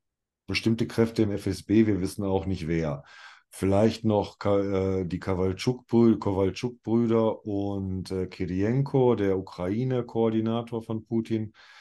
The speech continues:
Aber nichts Genaues weiß man nicht. Er positioniert sich natürlich nicht in Richtung Präsidentschaftswahl, weil, du hast es ja vorhin auch so erwähnt, wir haben es ja nicht mit einem modernen Staat zu tun. Es gibt keine Wahlen in Russland. Ja,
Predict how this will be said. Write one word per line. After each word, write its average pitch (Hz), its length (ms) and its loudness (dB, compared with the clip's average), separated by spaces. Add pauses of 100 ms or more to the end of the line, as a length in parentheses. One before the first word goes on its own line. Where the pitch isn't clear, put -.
(260)
Aber 104 580 2
nichts 104 260 -6
Genaues 98 420 -2
weiß 80 300 -6
man 71 180 -6
nicht. 69 300 -12 (500)
Er 107 840 2
positioniert 110 680 -2
sich 113 120 -6
natürlich 98 500 -4
nicht 110 440 -2
in 107 120 -4
Richtung 95 540 -2
Präsidentschaftswahl, 87 1400 -2
weil, 92 480 0
du 95 180 -4
hast 90 120 -8
es 87 100 -12
ja 92 120 -4
vorhin 95 340 -4
auch 107 100 2
so 82 180 -8
erwähnt, 85 420 -6
wir 73 120 -6
haben 92 160 -2
es 90 80 -6
ja 82 60 -8
nicht 80 120 -12
mit 82 120 -10
einem 82 160 -6
modernen 82 440 -6
Staat 76 380 -8
zu - 120 -14
tun. 104 260 -6
Es 82 100 -10
gibt - 220 -8
keine 80 320 -8
Wahlen 78 360 -6
in 76 140 -8
Russland. 71 580 -14 (400)
Ja, 98 280 -6